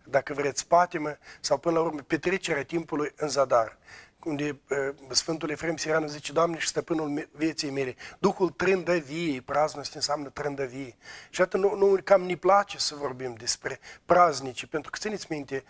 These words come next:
este și un banc frumos când zice: "Mă, eu am înmormântat soacră." Și ce? "Păi", zice, "două baiane am rupt și am băut tot rachiul și sămahonca care ne-a mai rămas."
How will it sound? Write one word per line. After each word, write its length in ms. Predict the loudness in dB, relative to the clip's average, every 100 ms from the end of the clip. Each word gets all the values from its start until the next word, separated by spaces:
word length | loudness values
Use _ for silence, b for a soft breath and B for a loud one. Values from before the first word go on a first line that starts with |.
| B B
este 200 | -4 -2
și 80 | -2
un 100 | 2
banc 240 | 4 4
frumos 360 | 0 -4 -2 -4
când 180 | -6 -8
zice: 160 | -4
"Mă, 180 | 2 4
eu 60 | 6
am 100 | 4
înmormântat 600 | 0 0 0 4 4 4
soacră." 360 | 2 0 -2
Și 160 | -10 -8
ce? 200 | -8 -8 B B B
"Păi", 260 | 4 6 4
zice, 360 | -2 -8 -10 -12 B 0
"două 280 | 6 6
baiane 440 | 6 6 8 8 8
am 120 | 6
rupt 240 | 4 -4
și 240 | -8 -2 4
am 240 | 6 6
băut 280 | 2 0 2
tot 200 | 0 2
rachiul 500 | 0 -2 -4 -4 -4 B B B
și 120 | -10
sămahonca 580 | -6 0 0 2 2 2
care 220 | 2 4
ne-a 100 | 4
mai 160 | 2 2
rămas." 400 | 4 2 0